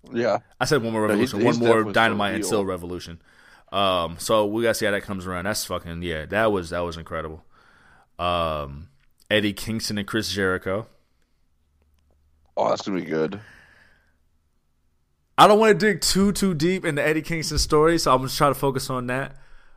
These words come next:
Speaker 2: uh, on the segment. Chris Jericho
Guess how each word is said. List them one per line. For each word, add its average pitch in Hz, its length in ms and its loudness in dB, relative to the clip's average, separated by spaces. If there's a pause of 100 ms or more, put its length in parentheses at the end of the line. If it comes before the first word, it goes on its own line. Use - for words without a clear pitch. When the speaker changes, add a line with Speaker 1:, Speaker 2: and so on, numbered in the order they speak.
(280)
Speaker 2:
uh, 110 360 2
on 113 120 -2
the 107 80 -4
segment. 127 480 -2 (1200)
Chris - 420 0
Jericho 107 880 -2